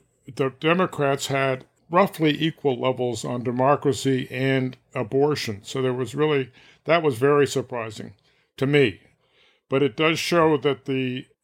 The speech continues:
the idea that the Supreme Court can really intervene and set policy in a way that is opposed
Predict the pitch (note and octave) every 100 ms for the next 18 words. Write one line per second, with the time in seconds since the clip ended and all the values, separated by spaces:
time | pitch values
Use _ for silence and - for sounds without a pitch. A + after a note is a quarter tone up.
0 | _ C3 C3 - C3 C3+ B2 E3+ F3 C#3+
1 | C#3 C3+ A2+ C3 B2 - E3+ D#3+ D3 -
2 | E3 D3 C3+ - _ _ _ _ _ _
3 | - C3 C3 D3 D3+ C#3+ D3 D3+ D#3 B2+
4 | C3 C3+ C3 C3 A#2 G#2+ - F3 E3+ -
5 | D#3 D#3 D3+ C#3+ - C3 C3 - C3 C3
6 | B2 C#3 C#3+ B2 C3 D3+ B2+ A#2 G#2+ -
7 | E3 F3 F3 E3 -